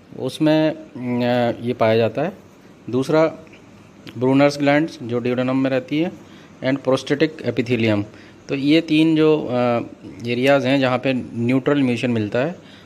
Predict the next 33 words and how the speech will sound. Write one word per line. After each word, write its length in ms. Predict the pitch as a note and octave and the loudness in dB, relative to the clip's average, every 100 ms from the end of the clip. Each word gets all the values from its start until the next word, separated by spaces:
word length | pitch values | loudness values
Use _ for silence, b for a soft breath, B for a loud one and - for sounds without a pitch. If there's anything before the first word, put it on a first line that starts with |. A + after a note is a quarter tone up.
| - | -6
और 160 | C3+ C3 | -2 0
ये 200 | D3 D#3+ | 2 4
न्यूट्रल 400 | C#3+ C#3 D3 D#3+ | 4 2 2 2
म्यूसिन 420 | C#3+ B2+ D3 C3+ | 2 2 2 2
basically 460 | C3 B2+ C3 C#3 C#3 - - | 0 -4 -4 -4 -4 -8 -16
इसके 340 | - B2 - D3 | -12 -10 -2 2
लिए 140 | C#3+ | 2
स्पेशल 360 | C#3 D3+ D#3+ C#3+ | 2 0 2 2
टाइप 220 | C#3+ C#3+ | 2 2
से, 180 | D3 C#3 | 0 -2
अ, 140 | - - B B - - | -2 -14 B B -18 -4
इसको 440 | A#2 A#2 A#2 C3 | 0 0 0 0
स्टेन 300 | A#2 - C3+ | 0 2 4
किया 160 | C3 A#2 | 4 4
जाता 260 | A2 A2 | 4 2
है। 220 | C#3+ F#3 B B B - | -2 -4 B B B -14
इसको 320 | A#2 - D3 | -10 0 2
पास 400 | C#3+ - B2 C3 | 2 2 2 2
के 100 | - | 0
द्वारा 240 | C3 A#2+ A#2+ | 2 4 2
स्टेन 260 | A#2+ A#2 | 0 -4
करते 280 | A2 G2+ - | -2 -4 -4
हैं। 240 | G#2 G2+ - B B B - | -6 -8 -12 B B B -6
तो 60 | B2 | -4
इसके 200 | B2+ C#3+ | 2 4
बारे 220 | C3+ C#3+ | 6 6
में 100 | D3 | 4
आगे 320 | B2 B2 C3 | 4 2 2
वाले 220 | C3 C3 | 0 0
वीडियो 340 | B2+ B2+ B2 B2+ | 0 0 0 0
में 100 | B2 | 0
हम 220 | B2 A#2+ G#2+ | -2 -6 -2
जानेंगे 480 | A#2+ B2+ B2 C#3 | 0 0 0 -2